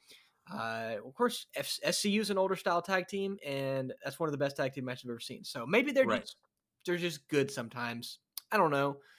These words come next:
Speaker 1: Like I, like I've said before, sometimes I don't like 'em, sometimes I like 'em. I don't know what to think about 'em. But this match was good. I like Best Friends. I like F T R. Uh, some notable spots,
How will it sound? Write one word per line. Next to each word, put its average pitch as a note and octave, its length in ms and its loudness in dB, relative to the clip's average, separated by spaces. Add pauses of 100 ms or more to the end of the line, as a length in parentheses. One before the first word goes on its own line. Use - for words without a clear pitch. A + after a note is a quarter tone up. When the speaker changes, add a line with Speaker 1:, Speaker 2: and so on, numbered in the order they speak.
(140)
Speaker 1:
Like D#3+ 180 8
I, E3 60 8 (100)
like F3+ 160 6
I've E3+ 120 4
said F#3 140 6
before, E3 360 4
sometimes E3 420 0
I E3 60 4
don't E3 120 4
like E3 220 4
'em, E3 140 0
sometimes C#3+ 340 -2
I C3+ 60 4
like D3+ 280 6
'em. D#3 220 -2 (640)
I G#3 60 2
don't B3+ 80 10
know A#3 80 12
what A3+ 100 10
to E3 60 -8
think D#3 160 0
about A#2+ 220 2
'em. A#2 120 -10 (540)
But C#3 340 4
this B3 180 6
match G#3 240 6
was G3+ 120 -4
good. A#2 260 0 (440)
I D3 60 -2
like F#3+ 180 6
Best E3+ 180 4
Friends. D#3+ 360 2
I D3+ 60 -2
like D#3 220 6
F C#3+ 120 -2
T C3 180 -4
R. B2 300 -6 (420)
Uh, D3 220 4
some D#3+ 180 -2
notable G#3+ 280 4
spots, F#3 600 -2